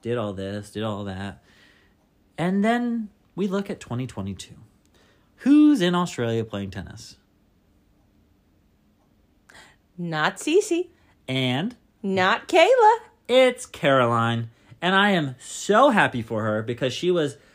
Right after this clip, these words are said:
Speaker 1: not the redheaded stepchild, but, like, she was the forgotten one. And she is killing the game. I'm pretty sure still in the doubles draw, doing halfway decent in the singles.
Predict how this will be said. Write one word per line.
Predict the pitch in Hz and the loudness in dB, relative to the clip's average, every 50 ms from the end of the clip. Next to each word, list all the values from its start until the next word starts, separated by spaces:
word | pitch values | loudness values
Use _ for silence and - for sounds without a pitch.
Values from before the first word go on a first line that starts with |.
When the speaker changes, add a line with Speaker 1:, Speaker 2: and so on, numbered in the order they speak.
| _ _ _ _ - | _ _ _ _ -6
Speaker 1:
not | 285 302 - | -6 -4 -2
the | 240 170 | -2 -2
redheaded | 131 131 123 135 131 151 151 156 160 160 | 0 0 0 0 0 -2 -4 -6 -6 -6
stepchild, | - 202 185 - - 202 190 190 180 | -6 -6 -6 -4 -4 -2 -2 -2 -2
but, | 180 196 - 208 | -4 -6 -6 -4
like, | 233 220 220 - _ _ _ _ _ _ _ _ _ _ _ _ _ _ _ _ _ _ _ _ _ _ _ _ _ _ | -6 -6 -6 -10 _ _ _ _ _ _ _ _ _ _ _ _ _ _ _ _ _ _ _ _ _ _ _ _ _ _
she | - - - 349 | -14 -10 -8 -6
was | 359 415 - | -6 -6 -4
the | - 202 | -4 -4
forgotten | - - 156 110 113 110 123 - - 120 110 104 | -4 -2 -2 2 2 2 2 2 0 -6 -10 -8
one. | 98 98 92 95 98 104 113 117 - _ _ _ _ _ - | -8 -10 -10 -12 -14 -16 -18 -20 -20 _ _ _ _ _ -8
And | 165 185 196 180 | -6 -4 -4 -4
she | - - 247 269 | -6 -6 -6 -6
is | 302 320 - - - _ | -6 -6 -8 -12 -18 _
killing | - - - - 160 175 170 156 135 | -20 -14 -10 -8 -6 -4 -4 -4 -6
the | 117 | -6
game. | 101 104 101 101 101 101 101 - _ _ _ _ _ - | -6 -8 -8 -8 -10 -10 -12 -14 _ _ _ _ _ -8
I'm | 131 151 165 160 | -6 -6 -6 -4
pretty | - 208 220 285 349 | -4 -4 -2 -2 -2
sure | - - 208 | -2 -2 -4
still | 165 - - - 151 147 170 202 | -4 -4 -4 -2 0 0 2 0
in | 214 | 0
the | 247 233 | -2 -2
doubles | 180 147 123 110 117 110 | -2 -2 -2 -2 -6 -8
draw, | - 123 120 113 113 113 113 113 - - _ _ _ _ _ _ _ - | -6 -4 -2 -2 -2 -2 -2 -4 -6 -10 _ _ _ _ _ _ _ -8
doing | 131 143 160 165 170 143 | -4 -2 0 0 0 -2
halfway | 113 113 117 127 165 - - 208 208 208 | -4 -4 -6 -6 -6 -6 -6 -4 -4 -4
decent | 185 180 170 165 - 175 - | -4 -6 -8 -8 -10 -12 -10
in | 165 170 | -10 -10
the | 165 | -10
singles. | - - 120 113 107 104 110 110 - | -8 -8 -8 -8 -8 -8 -8 -10 -12